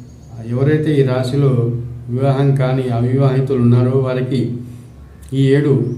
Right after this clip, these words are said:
వివాహం జరిగే సూచనలు ఎక్కువగా కనిపిస్తున్నాయి.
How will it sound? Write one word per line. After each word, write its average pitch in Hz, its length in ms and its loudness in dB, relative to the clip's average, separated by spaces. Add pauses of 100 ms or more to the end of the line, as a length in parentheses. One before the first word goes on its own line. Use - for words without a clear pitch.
(100)
వివాహం 135 380 2
జరిగే 131 600 0 (140)
సూచనలు 135 600 0 (680)
ఎక్కువగా 151 300 0
కనిపిస్తున్నాయి. 135 800 -2